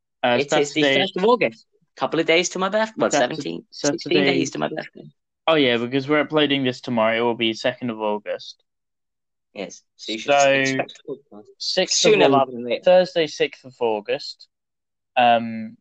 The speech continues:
Speaker 1: Solo, and then thirteenth of August, Thursday, will be, um, The Complete Saga.
Speaker 2: Yes, and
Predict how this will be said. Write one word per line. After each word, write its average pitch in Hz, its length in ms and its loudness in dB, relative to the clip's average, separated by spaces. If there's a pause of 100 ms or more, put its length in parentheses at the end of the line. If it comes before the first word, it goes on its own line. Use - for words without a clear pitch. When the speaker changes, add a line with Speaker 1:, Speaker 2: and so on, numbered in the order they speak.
Speaker 1:
Solo, 120 720 2 (760)
and 120 220 -2 (140)
then 120 840 2 (300)
thirteenth 165 540 0
of 131 140 -6
August, 113 760 -4 (200)
Thursday, 113 760 0 (580)
will 117 220 -2
be, 107 680 -4 (300)
um, 98 1000 0 (760)
The 117 340 0
Complete 117 360 -6
Saga. 104 560 0 (1400)
Speaker 2:
Yes, 98 280 -6 (400)
and 117 420 -2